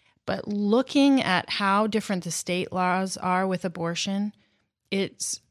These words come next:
uh, shocking to me that you can be in Washington and be, you know, X weeks far along, cross over the border a few feet,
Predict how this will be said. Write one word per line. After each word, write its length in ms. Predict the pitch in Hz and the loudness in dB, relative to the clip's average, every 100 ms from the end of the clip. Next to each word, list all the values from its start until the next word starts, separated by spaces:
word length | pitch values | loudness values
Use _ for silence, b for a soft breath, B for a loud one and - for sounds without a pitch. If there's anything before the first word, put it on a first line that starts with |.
| - | -2
uh, 380 | 185 175 151 - | 0 2 0 -2
shocking 520 | - 262 277 277 214 | 0 2 4 6 4
to 140 | 185 190 | 4 2
me 220 | 175 175 | 2 0
that 140 | 175 | 0
you 200 | 165 180 | -2 -4
can 500 | 170 180 170 170 165 - - 190 | -4 -4 -2 -2 -4 -8 -12 -6
be 160 | 208 | -2
in 140 | 196 196 | 0 0
Washington 920 | 196 202 - 185 175 170 165 165 170 _ _ _ _ - | 0 0 -2 -4 -4 -2 -2 -2 -6 _ _ _ _ -10
and 200 | 185 175 | -6 -4
be, 400 | 180 170 160 - | -4 -4 -4 -4
you 100 | 180 | -4
know, 220 | 156 160 - | -4 -4 -4
X 400 | 208 208 - - - _ _ _ 214 | -4 -2 -6 -8 -10 _ _ _ -2
weeks 360 | 196 160 - | -2 -2 -6
far 200 | - 165 | -2 0
along, 400 | 160 160 156 156 160 | 0 -2 -2 -4 -6
cross 420 | - 208 202 - | -2 0 0 0
over 300 | 196 190 190 | -2 0 0
the 120 | 180 | -2
border 600 | 170 - 196 208 208 165 | -4 -6 -2 0 0 0
a 60 | 165 | -2
few 260 | - 175 | -6 -8
feet, 580 | 160 - 165 165 - - | -8 -6 -4 -4 -8 -14